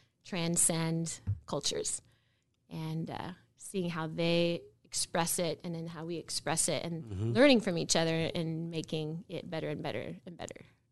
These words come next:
Speaker 1: all the time.
Speaker 2: Speaking of expressing, we've only got time for one more thing here, but
Speaker 1: Okay.
Speaker 2: you have a children's fair.
Speaker 1: Yes.
Speaker 2: I mean, depending upon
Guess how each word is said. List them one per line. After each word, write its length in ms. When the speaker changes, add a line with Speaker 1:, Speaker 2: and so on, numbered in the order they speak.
Speaker 1:
all 100
the 80
time. 140
Speaker 2:
Speaking 560
of 100
expressing, 560
we've 200
only 240
got 180
time 280
for 140
one 200
more 200
thing 260
here, 320
but 180
Speaker 1:
Okay. 240
Speaker 2:
you 260
have 640
a 80
children's 540
fair. 400
Speaker 1:
Yes. 500
Speaker 2:
I 40
mean, 140
depending 440
upon 540